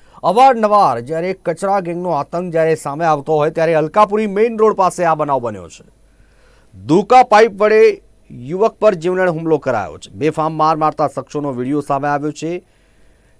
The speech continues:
બે અજાણ્યા શખ્સોએ, શુભમ ભટ્ટ ફોન લાઈન પર સંવાદદાતા. શુભમ, રાજકોટ શહેરમાં દિવસે ને દિવસે જ્યારે કાયદો અને વ્યવસ્થાની સ્થિતિ જ્યારે કથળી હોય ત્યારે કચરા ગેંગનો આતંક સામે આવ્યો છે. શું છે વધુ અપડેટ?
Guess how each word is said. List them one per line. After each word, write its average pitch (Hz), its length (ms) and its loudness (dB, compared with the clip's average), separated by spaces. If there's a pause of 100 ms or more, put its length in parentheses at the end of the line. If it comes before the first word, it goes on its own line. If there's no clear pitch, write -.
બે 165 460 2 (240)
અજાણ્યા 196 320 0
શખ્સોએ, 160 560 -4 (1500)
શુભમ 208 460 2
ભટ્ટ 226 180 6
ફોન 208 220 -2
લાઈન 202 180 0
પર 202 120 -2
સંવાદદાતા. 143 600 -2 (460)
શુભમ, 269 400 2 (100)
રાજકોટ 165 520 2
શહેરમાં 214 500 -4
દિવસે 151 320 -8
ને 196 120 -12
દિવસે 135 340 -12
જ્યારે 151 260 -8
કાયદો 110 520 -10
અને 160 160 -8
વ્યવસ્થાની 117 560 -10
સ્થિતિ 151 320 -14
જ્યારે 139 220 -6
કથળી 135 360 -10
હોય 151 400 -4 (420)
ત્યારે 202 220 -2
કચરા 208 520 0
ગેંગનો 214 340 -4
આતંક 190 380 -4
સામે 180 280 -4
આવ્યો 175 280 -2
છે. 220 280 -8 (400)
શું 233 140 -10
છે 247 80 -2
વધુ 233 240 -2
અપડેટ? 160 380 -2